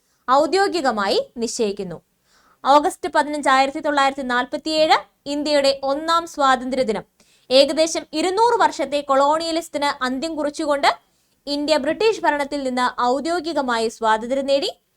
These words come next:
ഇന്ത്യ പുതിയതായി കണ്ടെത്തിയ സ്വാതന്ത്ര്യം ആഘോഷിക്കുമ്പോൾ ജവഹർലാൽ നെഹ്റു Trust with Destiny എന്ന ഐതിഹാസിക പ്രസംഗം നടത്തുന്നു. അപ്പൊ ഇതൊക്കെയാണ് ഇന്ത്യ ഇന്ന് ഇൻഡിപെൻഡൻസ് ഡേ സെലിബ്രേറ്റ് ചെയ്യുന്നതിലേക്കുള്ള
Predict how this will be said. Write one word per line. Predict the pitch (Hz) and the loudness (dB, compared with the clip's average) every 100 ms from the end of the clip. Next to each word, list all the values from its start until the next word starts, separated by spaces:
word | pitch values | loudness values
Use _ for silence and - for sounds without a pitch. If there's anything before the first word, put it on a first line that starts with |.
| _ _ _ _ | _ _ _ _
ഇന്ത്യ | 320 339 349 392 | -4 -2 -2 -2
പുതിയതായി | 392 359 466 508 349 330 320 | 0 2 4 6 4 4 0
കണ്ടെത്തിയ | 285 277 285 277 269 - | -4 -4 -2 0 0 -2
സ്വാതന്ത്ര്യം | - 269 262 269 294 294 294 - | -6 2 4 4 0 -2 -4 -2
ആഘോഷിക്കുമ്പോൾ | 233 240 262 311 320 294 277 269 269 - | 0 2 0 -4 -4 -8 2 4 4 -2
ജവഹർലാൽ | 214 269 320 320 359 370 311 | -2 2 4 2 2 2 0
നെഹ്റു | 247 240 370 - _ _ _ _ _ | 0 0 0 -2 _ _ _ _ _
Trust | 330 403 - 392 | 4 4 2 -4
with | 403 - - 226 | -4 -8 -14 0
Destiny | 294 311 - 403 | 0 0 -2 0
എന്ന | 415 302 285 269 - | 0 0 0 0 -2
ഐതിഹാസിക | 240 262 269 320 285 262 - 247 254 - - | -2 0 0 -2 0 0 -2 -2 0 -2 -2
പ്രസംഗം | 240 247 269 254 254 240 | -2 0 -4 -4 -4 -2
നടത്തുന്നു. | 208 208 202 170 | -4 -4 -8 -12
അപ്പൊ | - _ _ _ _ _ 269 | -14 _ _ _ _ _ -2
ഇതൊക്കെയാണ് | 277 285 359 277 339 698 _ _ _ _ _ _ _ _ _ _ _ _ - | -2 0 0 2 0 -4 _ _ _ _ _ _ _ _ _ _ _ _ -6
ഇന്ത്യ | 269 277 277 - | -2 2 2 2
ഇന്ന് | 269 277 285 262 | -2 0 0 -2
ഇൻഡിപെൻഡൻസ് | 247 262 269 269 269 | -4 -2 -2 -2 -2
ഡേ | 277 | -4
സെലിബ്രേറ്റ് | 285 247 240 247 | -2 -2 0 -2
ചെയ്യുന്നതിലേക്കുള്ള | 277 254 240 240 240 247 277 605 | -2 0 0 0 -2 0 -2 -2